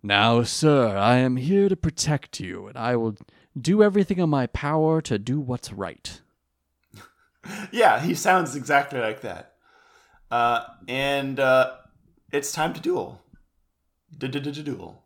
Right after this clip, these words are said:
Speaker 1: Du-du-du-du-duel. Duel. Oh, I have in my notes here, uh, that Flame Swordsman is effectively voiced by Dave Bautista.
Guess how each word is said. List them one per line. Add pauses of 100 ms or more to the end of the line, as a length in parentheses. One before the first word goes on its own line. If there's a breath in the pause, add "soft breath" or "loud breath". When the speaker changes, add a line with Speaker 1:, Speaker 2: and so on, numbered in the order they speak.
Speaker 1:
Du-du-du-du-duel.
Duel. (160 soft breath)
Oh,
I
have
in
my
notes
here,
uh,
that
Flame
Swordsman
is
effectively
voiced
by
Dave
Bautista.